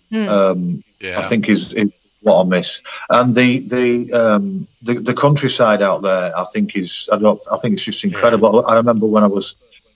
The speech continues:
Speaker 2: first went camping in the Lakes District and, and out, you know, that,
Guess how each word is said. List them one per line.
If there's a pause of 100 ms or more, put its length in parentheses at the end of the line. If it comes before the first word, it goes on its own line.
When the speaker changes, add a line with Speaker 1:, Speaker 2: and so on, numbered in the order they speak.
(240)
Speaker 2:
first
went
camping
in
the
Lakes
District
and,
and
out,
you
know,
that,